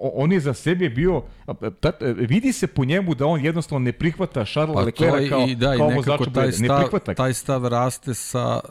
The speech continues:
Speaker 2: iz trke u trku iz kojeg se vidi da, da Leclercova situacija nije savršena.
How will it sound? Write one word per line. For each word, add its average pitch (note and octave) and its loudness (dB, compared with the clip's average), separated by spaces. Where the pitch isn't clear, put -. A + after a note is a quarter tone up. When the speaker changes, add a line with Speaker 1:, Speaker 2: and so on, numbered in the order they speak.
Speaker 2:
iz G#2+ -8
trke C3+ -4
u B2 2
trku C3 -4
iz - -10
kojeg B2 -4
se - -6
vidi A#2+ 0
da, A2 0
da A2 -2
Leclercova A2 0
situacija G#2+ -2
nije G#2 -2
savršena. F2 -2